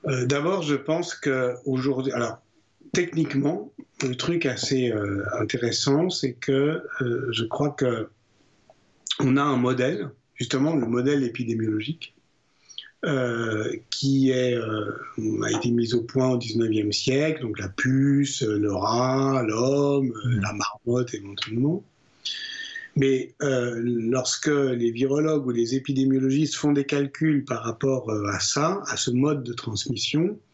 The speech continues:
Speaker 1: eh bien, ils arrivent à des, des, à un résultat moins catastrophique. Donc, ce que je veux dire, c'est que la létalité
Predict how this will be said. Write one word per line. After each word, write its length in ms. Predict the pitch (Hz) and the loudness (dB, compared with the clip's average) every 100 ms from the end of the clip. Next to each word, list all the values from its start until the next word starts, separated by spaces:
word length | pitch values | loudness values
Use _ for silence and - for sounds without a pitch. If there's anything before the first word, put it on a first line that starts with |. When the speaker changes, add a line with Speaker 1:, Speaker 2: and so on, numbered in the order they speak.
| - - - - - - - | -14 -10 -8 -8 -10 -14 -8
Speaker 1:
eh 80 | 120 | -2
bien, 140 | 139 | 2
ils 160 | 156 131 | 2 2
arrivent 320 | 127 170 170 | 2 2 2
à 100 | 135 | 0
des, 420 | 127 127 123 117 | 0 2 2 0
des, 300 | 120 120 117 | 2 2 2
à 120 | - | 0
un 200 | 107 113 113 | -4 -4 -2
résultat 440 | 127 131 123 160 | 0 0 2 2
moins 300 | 139 147 151 | 4 4 2
catastrophique. 880 | 147 139 139 - 147 131 143 131 - | -2 -2 -4 -4 -6 -4 -4 -4 -4
Donc, 160 | 104 - | -4 -4
ce 100 | - | -4
que 140 | 123 | -4
je 120 | 113 | 0
veux 100 | 117 | 0
dire, 200 | 139 165 | 2 0
c'est 180 | 160 135 | 0 -2
que 260 | 139 123 123 - - _ - | 0 0 -4 -16 -20 _ -2
la 160 | 120 | 2
létalité 760 | 123 160 165 160 160 147 160 135 | 4 4 2 0 -2 0 0 0